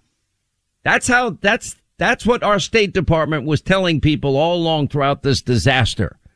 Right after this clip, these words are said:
The U S Embassy in Kabul has suspended operations on August thirty-first, twenty twenty-one. The U S government has withdrawn its personnel from Kabul, and we will continue to assist U S citizens and their families in Afghanistan and in,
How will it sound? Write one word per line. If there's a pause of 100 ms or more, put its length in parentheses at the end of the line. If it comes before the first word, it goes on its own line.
(560)
The
U
S
Embassy
in
Kabul
has
suspended
operations
on
August
thirty-first,
twenty
twenty-one. (300)
The
U
S
government
has
withdrawn
its
personnel
from
Kabul, (240)
and
we
will
continue
to
assist
U
S
citizens
and
their
families
in
Afghanistan
and
in,